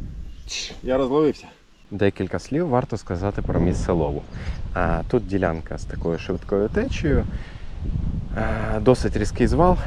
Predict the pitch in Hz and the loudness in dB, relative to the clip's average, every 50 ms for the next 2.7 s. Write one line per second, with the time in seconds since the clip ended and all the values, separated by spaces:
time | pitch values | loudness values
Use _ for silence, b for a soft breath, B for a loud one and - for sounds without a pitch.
0 | - 120 113 107 104 - - 101 101 101 101 95 - - 98 92 87 - - - | -2 0 0 0 0 0 0 0 0 0 0 0 0 0 0 0 0 -2 -4 -4
1 | - 95 82 92 95 95 - 101 95 92 95 90 87 76 - - - - - B | -2 0 2 4 4 4 6 4 4 4 4 4 2 2 -2 -6 -8 -8 -8 B
2 | B B B B B - 202 240 240 240 233 233 226 | B B B B B 2 2 2 2 2 2 2 0